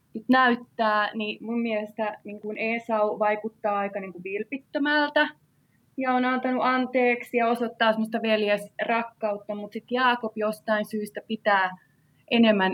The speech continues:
etäisyyttä. Että mikä sit hänellä sit siinä on, että miksi hän ei kykene semmoisiin yhtä niin kuin avoimiin tunteisiin. Et vieläkö hän häpeäsi vai vieläkö hän epä-, epäili, että onks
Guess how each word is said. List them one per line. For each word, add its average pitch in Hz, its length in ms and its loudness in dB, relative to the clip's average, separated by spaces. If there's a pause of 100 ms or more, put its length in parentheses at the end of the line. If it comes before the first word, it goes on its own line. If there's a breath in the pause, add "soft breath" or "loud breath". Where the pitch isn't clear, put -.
etäisyyttä. 175 880 -2 (680)
Että 190 180 -4
mikä 214 300 2
sit 220 180 -2
hänellä 208 380 2
sit 202 200 -6
siinä 208 280 -2
on, 226 280 2
että 180 180 -6
miksi 180 280 -6
hän 185 160 0
ei 185 180 -2
kykene 180 440 -4
semmoisiin 175 600 -4
yhtä 180 320 -6
niin 175 260 -4
kuin 175 300 -8 (360 soft breath)
avoimiin 175 760 2 (480)
tunteisiin. 180 760 -2 (960)
Et 180 200 -8
vieläkö 190 380 4
hän 196 140 2
häpeäsi 190 460 0
vai 180 100 -6
vieläkö 190 320 2
hän 180 200 -4
epä-, 190 480 -4
epäili, 190 520 -2
että 175 200 -6
onks 180 200 -10